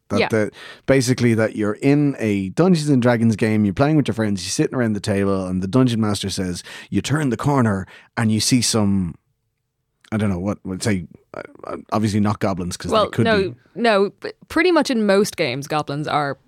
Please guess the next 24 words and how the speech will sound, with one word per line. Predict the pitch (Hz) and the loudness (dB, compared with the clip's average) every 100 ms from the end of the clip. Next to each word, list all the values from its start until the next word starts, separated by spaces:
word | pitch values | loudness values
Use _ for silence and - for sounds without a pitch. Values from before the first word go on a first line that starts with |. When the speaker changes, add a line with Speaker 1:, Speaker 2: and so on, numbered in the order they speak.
| _ _ _ | _ _ _
Speaker 2:
you | 196 226 | -4 -2
can | 285 | -2
assume, | 285 285 214 156 135 - - | -2 0 -2 -2 -6 -14 -14
Speaker 1:
Yeah. | 90 - - | -14 -10 -2
Speaker 2:
are | 151 | -2
evil. | 131 101 - _ - | -2 -6 -12 _ -14
Speaker 1:
So | - 143 | 0 2
basically, | 147 135 135 | 2 2 2
you, | 123 127 127 117 | 2 2 0 0
you, | 127 | -2
you | 123 | -2
see | 113 160 | 0 0
some | 151 135 | 2 2
goblins | 123 117 101 98 - - | 4 2 -2 -6 -8 -8
and | 98 95 95 92 95 | -4 -4 -6 -8 -10
you | 98 | -8
just | 98 | -8
go | - 98 | -6 -6
like, | 92 92 80 - | -6 -10 -14 -10
"Okay, | 101 98 85 - | -8 -6 -8 -10
what | 87 107 | -4 -2
do | 110 | 0
you | 98 | 0
do?" | 107 98 82 | 2 0 -4